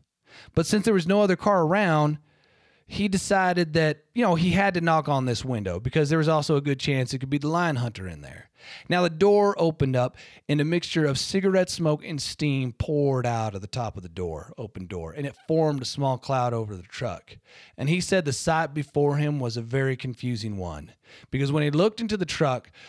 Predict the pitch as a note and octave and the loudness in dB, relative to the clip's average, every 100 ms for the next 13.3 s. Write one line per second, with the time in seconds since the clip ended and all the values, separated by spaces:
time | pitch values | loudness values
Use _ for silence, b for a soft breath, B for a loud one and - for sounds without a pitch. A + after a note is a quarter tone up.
0 | B C#3 D#3+ D#3 D3 C#3+ G3 G#3 F#3 - | B 0 2 2 2 2 2 2 2 -2
1 | F#3+ F#3 E3 C#3 B2+ B2 C#3 B B - | -2 0 0 0 0 0 -2 B B -2
2 | D#3 D#3+ E3 D#3 D3+ D3 B2+ F3 F#3+ - | 2 2 2 2 0 -2 0 2 0 -2
3 | - E3+ D#3 C#3+ C#3+ B2+ C3 B2+ A#2 - | 0 0 2 2 0 2 2 2 0 0
4 | C#3+ E3+ E3 - D#3+ C#3 D3 - D3 C3+ | 0 2 0 2 0 2 -2 -2 -2 -2
5 | - C3+ B2+ - B B B D#3 D#3 D3+ | -2 -2 -2 -6 B B B 2 2 0
6 | F#3 A3+ A3+ G3 - G3 F#3 D#3+ E3 D3+ | 0 2 2 2 2 2 2 4 2 2
7 | C#3 - - E3 C3+ - F3 F3+ F3+ F3 | 0 -2 -2 0 0 -2 0 0 2 2
8 | D#3 C#3 D3+ D3+ C#3 C3 C3+ B B B | 2 0 0 2 2 0 -2 B B B
9 | C#3 C3+ F2+ - D#3+ B2+ A#2 D3 C#3+ D#3+ | -2 -2 0 0 2 2 0 0 2 2
10 | D3+ D3 C3+ B2 - D3 C#3 C#3+ C#3 C3+ | 2 2 0 -2 0 0 0 0 0 -2
11 | B2 C3 C3 C#3 B2+ C3+ C3+ - C#3 - | -2 -2 2 2 2 0 -2 -4 -6 0
12 | B2+ G#2+ G#2+ D#2+ - - B B B B | -2 -2 -8 -8 -14 -16 B B B B
13 | _ F#3 F#3+ | _ -2 -2